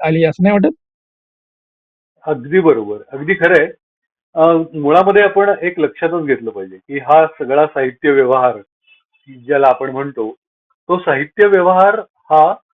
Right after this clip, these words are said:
Speaker 2: साहित्यिक म्हणजे मुळात लेखक, त्याच्यानंतर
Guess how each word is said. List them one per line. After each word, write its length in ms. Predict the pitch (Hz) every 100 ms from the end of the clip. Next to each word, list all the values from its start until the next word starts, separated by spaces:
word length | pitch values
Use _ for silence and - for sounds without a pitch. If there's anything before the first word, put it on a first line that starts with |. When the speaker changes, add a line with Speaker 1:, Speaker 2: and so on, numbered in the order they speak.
| _ _ _ _ _ _ _ _ _ _ _ _ _
Speaker 2:
साहित्यिक 540 | 135 135 196 - - _ _ _
म्हणजे 160 | 123
मुळात 420 | 135 139 165 - _ _ _ 139
लेखक, 580 | 135 127 180 165 - - _ _ _ _ _ _ _ _ _ _
त्याच्यानंतर 640 | - 120 170 175 170 175